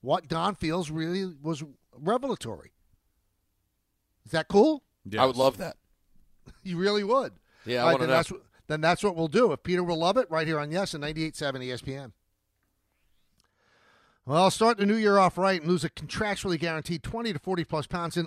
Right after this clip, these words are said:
Speaker 1: only forty days with N J Diet. You can lose that covid weight quickly, since it only takes forty days to lose a contractually guaranteed twenty to forty plus pounds with N J Diet. N J Diet first uses your hair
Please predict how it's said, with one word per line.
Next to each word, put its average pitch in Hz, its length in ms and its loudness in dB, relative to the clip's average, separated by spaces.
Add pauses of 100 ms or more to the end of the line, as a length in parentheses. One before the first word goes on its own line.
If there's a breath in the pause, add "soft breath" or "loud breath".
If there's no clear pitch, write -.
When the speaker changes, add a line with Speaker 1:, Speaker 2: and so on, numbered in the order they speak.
(100)
Speaker 1:
only 196 300 -2
forty 185 300 -2
days 175 280 0
with 170 120 -2
N 143 140 -2
J 165 160 2
Diet. 180 360 0 (320 soft breath)
You 160 120 -4
can 165 100 0
lose 175 200 2
that 165 220 -2
covid 214 380 2
weight 156 300 -4
quickly, - 360 -2
since 165 260 -6
it 180 160 -4
only 233 300 0
takes 147 300 -4
forty 139 260 -6
days 131 380 -4 (220 soft breath)
to 196 100 -2
lose 160 200 0
a 165 60 -2
contractually 170 600 -4
guaranteed 151 500 -6 (180 soft breath)
twenty 175 420 -4
to 165 120 -8
forty 185 260 -2
plus 160 240 -4
pounds 147 340 -8
with 147 140 -4
N 139 140 -4
J 143 180 -4
Diet. 127 420 -4 (220 soft breath)
N 254 140 -2
J 254 120 2
Diet 208 300 0
first 233 280 -2
uses 165 320 -4
your 139 220 -2
hair 147 360 -4